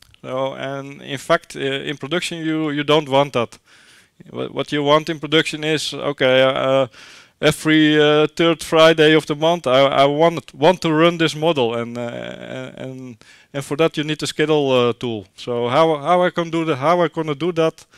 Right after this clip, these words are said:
uh, with OpenShift? Because I can only give a, at the moment I can only give a signal to OpenShift, and he will start the model. So how, how, how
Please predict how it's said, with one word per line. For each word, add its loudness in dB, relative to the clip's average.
uh, -8
with -2
OpenShift? -2
Because -8
I -2
can -2
only 2
give 2
a, -2
at -4
the -6
moment -2
I 2
can 2
only -2
give -2
a -8
signal 0
to -4
OpenShift, -2
and -4
he 0
will 0
start 0
the -2
model. -2
So -6
how, 2
how, 2
how -2